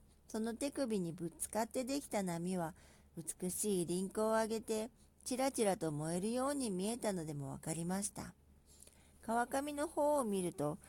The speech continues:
ススキのいっぱいに生えている崖の下に白い岩が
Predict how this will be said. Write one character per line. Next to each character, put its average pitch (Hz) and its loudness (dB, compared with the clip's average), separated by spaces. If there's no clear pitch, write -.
ス 180 -2
ス - 2
キ 180 -2
の 180 0
い 156 -2
っ - -6
ぱ 190 2
い 220 0
に 254 -2
生 302 0
え 294 0
て 240 2
い 190 2
る 165 -2
崖 190 -2
の 214 2
下 226 0
に 185 -2
白 175 2
い 143 -2
岩 160 0
が 147 -2